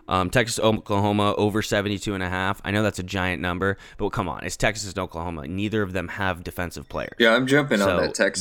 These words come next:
Speaker 1: there's
Speaker 2: game.
Speaker 1: gonna
Speaker 2: That's awesome. They're pl-, I didn't know they were playing Texas this week.
Speaker 1: Mm-hmm. And then, um, Arkansas b-, beat Mississippi State.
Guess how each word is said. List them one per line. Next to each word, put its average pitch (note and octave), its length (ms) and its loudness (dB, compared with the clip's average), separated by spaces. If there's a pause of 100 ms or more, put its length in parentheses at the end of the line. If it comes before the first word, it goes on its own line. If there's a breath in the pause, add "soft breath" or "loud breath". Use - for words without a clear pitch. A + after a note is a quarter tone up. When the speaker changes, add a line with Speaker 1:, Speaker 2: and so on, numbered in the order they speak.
Speaker 1:
there's G2 80 -2
Speaker 2:
game. - 80 -2
Speaker 1:
gonna A2 100 2
Speaker 2:
That's A2+ 120 2
awesome. G2+ 280 0
They're D#2+ 100 -12
pl-, - 220 -6
I G#2 40 -2
didn't G#2 120 0
know G2 80 0
they F2+ 80 -2
were E2+ 60 -8
playing F#2 180 -4
Texas - 380 -6
this - 180 -10
week. - 300 -12 (340)
Speaker 1:
Mm-hmm. G#2 340 -4 (420 soft breath)
And A#2+ 200 0
then, A#2+ 260 2
um, G#2 640 0 (800)
Arkansas A3 540 2
b-, B2 140 -8
beat A2+ 440 -2
Mississippi A2 560 -4
State. - 380 -14